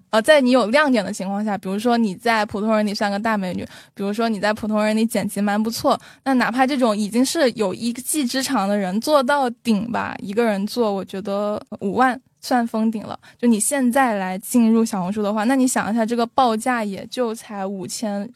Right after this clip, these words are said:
按照1/10，就算你做得很棒、很厉害，也就才一万。这还是我说你万事俱备，你的内容创作持续性都很强，我觉得可能一年到两年可以做成这样。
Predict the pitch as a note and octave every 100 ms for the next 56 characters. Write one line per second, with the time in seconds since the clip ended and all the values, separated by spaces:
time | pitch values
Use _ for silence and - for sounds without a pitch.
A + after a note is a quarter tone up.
0 | _ A#3 A3 A3+ G3 G#3 G3+ G3 G3+ -
1 | - B3+ D#4+ A3+ C#4+ C#4+ A#3 A#3+ F#3+ A3+
2 | C4+ C4 A#3+ F#3 A3+ B3+ B3+ A#3+ G#3+ F#3
3 | - A#3 A#3 G#3 F#3+ F#3 G#3 G#3 - -
4 | _ D4+ A#3+ A3+ C4+ B3+ F#3+ G#3 A3+ A3
5 | A3+ A3+ - G3+ C4+ C4 B3+ C4 A#3 -
6 | B3+ A3+ B3 A#3 G3 G3 F#3 F#3+ A#3+ B3+
7 | F#3+ G#3+ - B3+ A3+ A3 A3+ G#3+ - G3+
8 | A#3+ A#3+ A#3 A3 A#3 A3+ F3 - G#3 F3+
9 | F#3+ G3 G3 G3 G#3+ A3 F#3+ F#3 - B3
10 | A3+ G3 F3+ F#3 G3+ A3 A3+ G#3+ G3 F#3+
11 | G3 A3 F#3+ G#3+ G3 F#3+ G3